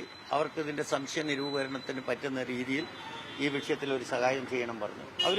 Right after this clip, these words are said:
വന്നു, മലമ്പുഴ ബ്ലോക്ക് പഞ്ചായത്ത് ഓഫീസിൽ വെച്ച് ഒരു മീറ്റിംഗ് വിളിച്ചു. ആ പഞ്ചായത്തിലെ മെമ്പർമാരെയും അതുപോലെ തന്നെ അവിടുത്തെ ബ്ലോക്ക് ജില്ലാ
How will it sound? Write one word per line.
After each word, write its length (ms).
വന്നു, 200
മലമ്പുഴ 380
ബ്ലോക്ക് 300
പഞ്ചായത്ത് 360
ഓഫീസിൽ 360
വെച്ച് 200
ഒരു 140
മീറ്റിംഗ് 320
വിളിച്ചു. 240
ആ 20
പഞ്ചായത്തിലെ 540
മെമ്പർമാരെയും 680
അതുപോലെ 360
തന്നെ 160
അവിടുത്തെ 320
ബ്ലോക്ക് 380
ജില്ലാ 180